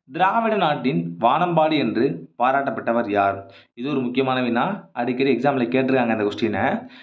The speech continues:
திராவிட நாட்டின் வானம்பாடி யார்? இதற்கான சரியான விடை ஆப்ஷன் சி, முடியரசன்.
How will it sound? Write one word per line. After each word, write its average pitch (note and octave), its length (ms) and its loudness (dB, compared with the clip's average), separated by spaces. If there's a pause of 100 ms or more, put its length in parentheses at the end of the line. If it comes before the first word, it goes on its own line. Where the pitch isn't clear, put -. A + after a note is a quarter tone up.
(220)
திராவிட B2 460 -2
நாட்டின் C3 680 -4
வானம்பாடி C3+ 500 2
யார்? G2 680 -2 (2000)
இதற்கான G#2 260 -12
சரியான G#2+ 280 -2
விடை A2 420 -4
ஆப்ஷன் B2+ 340 -2
சி, B2+ 200 -4
முடியரசன். G#2+ 920 -2